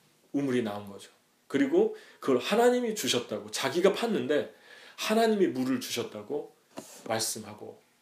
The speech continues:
있는 거죠. 근데 <clears throat> 여기서 <clears throat> 한 가지 우리가 묵상해 볼 수 있는 흥미로운 것은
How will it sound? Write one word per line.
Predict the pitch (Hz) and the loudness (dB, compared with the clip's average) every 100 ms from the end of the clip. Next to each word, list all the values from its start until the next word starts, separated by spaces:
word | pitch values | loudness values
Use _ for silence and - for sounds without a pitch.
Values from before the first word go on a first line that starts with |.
| _ | _
있는 | - 117 110 | -12 -10 -12
거죠. | 104 - - _ _ _ _ _ _ _ _ _ - - | -16 -20 -20 _ _ _ _ _ _ _ _ _ -20 0
근데 | 208 208 - - - - | 4 6 4 0 -14 6
<clears throat> | 139 - - 147 | 8 8 6 6
여기서 | 143 160 139 143 123 - - - _ | 6 4 4 4 4 -2 -16 -20 _
<clears throat> | 202 - - - - | 6 6 -4 -14 -12
한 | - 208 214 | -6 0 6
가지 | 214 175 165 143 - - | 6 8 4 2 -8 -6
우리가 | 135 135 127 120 113 - | 2 4 6 6 4 -4
묵상해 | - 143 - 175 135 120 - _ _ 160 | -2 2 6 6 6 -2 -14 _ _ -2
볼 | 143 139 | 2 2
수 | - | 0
있는 | 117 117 | -2 -2
흥미로운 | 175 180 151 110 | 2 4 4 2
것은 | 107 - 143 | -4 -8 -10